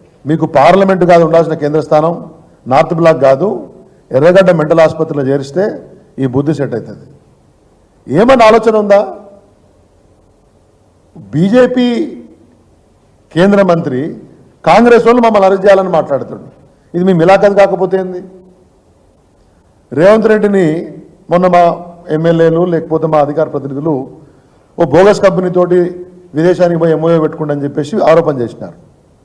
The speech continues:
కేంద్ర మంత్రి గారు సమర్థిస్తారు నిన్న, "ఆ, అట్లా మాడద్దు, రేవంత్ రెడ్డిని అట్లా అనొద్దట." నువ్వు బీజేపీ మంత్రివా, కాంగ్రెస్ అధికార ప్రతినిధివా? రేవంత్ రెడ్డిని తిడితే కాంగ్రెస్ వాళ్ళే సరిగ్గా వచ్చి మాట్లాడలేరు, నువ్వు ఢిల్లీ నుంచి ఫ్లైట్ ఖర్చులు పెట్టుకొని వచ్చి ఈడ మాట్లాడాల్సిన అవసరం ఉందా?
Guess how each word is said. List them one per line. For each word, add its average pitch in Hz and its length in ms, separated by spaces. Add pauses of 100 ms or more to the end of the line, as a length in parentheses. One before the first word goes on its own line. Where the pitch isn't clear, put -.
(540)
కేంద్ర 214 260
మంత్రి 208 220
గారు 208 120
సమర్థిస్తారు 175 520
నిన్న, 147 180
"ఆ, 135 120
అట్లా 170 180
మాడద్దు, 165 600 (540)
రేవంత్ 165 220
రెడ్డిని 175 180
అట్లా 143 120
అనొద్దట." 147 340 (1160)
నువ్వు 156 140
బీజేపీ 170 400
మంత్రివా, 180 500
కాంగ్రెస్ 202 420
అధికార 185 300
ప్రతినిధివా? 131 460 (1300)
రేవంత్ 180 280
రెడ్డిని 233 220
తిడితే 233 200
కాంగ్రెస్ 214 340
వాళ్ళే 233 160
సరిగ్గా 226 220
వచ్చి 226 140
మాట్లాడలేరు, 175 640 (760)
నువ్వు 226 100
ఢిల్లీ 190 220
నుంచి 226 600
ఫ్లైట్ - 520
ఖర్చులు 202 220
పెట్టుకొని 190 300
వచ్చి 185 100
ఈడ 185 60
మాట్లాడాల్సిన 175 420
అవసరం 175 240
ఉందా? 180 240